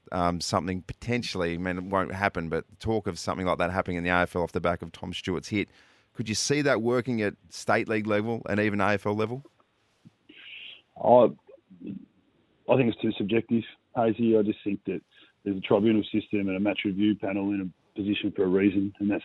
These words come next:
Speaker 2: to critically assess incidents that happen, uh, with the calm, calmness and the cool light of day rather than under pressure and the emotions of a game day. And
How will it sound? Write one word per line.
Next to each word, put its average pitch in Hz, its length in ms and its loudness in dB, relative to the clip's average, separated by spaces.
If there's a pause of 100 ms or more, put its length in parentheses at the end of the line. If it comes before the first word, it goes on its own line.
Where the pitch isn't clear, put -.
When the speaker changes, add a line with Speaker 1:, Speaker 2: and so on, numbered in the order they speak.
Speaker 2:
to 95 200 2
critically 101 400 2
assess 92 340 -2
incidents 101 440 -2
that 98 100 0
happen, 95 380 2 (600)
uh, 98 160 0
with 101 220 6 (360)
the 110 140 2 (420)
calm, 110 360 4 (400)
calmness 117 380 6
and 107 220 0
the 104 220 0
cool 104 300 4
light 101 80 4
of 95 80 -4
day 107 240 2
rather 107 240 2
than 104 180 -2
under 104 160 -2
pressure 110 320 -2
and 98 140 -4
the - 20 -6
emotions 104 400 -4
of 92 80 -10
a 92 40 -6
game 104 280 2
day. 104 60 4
And 98 280 2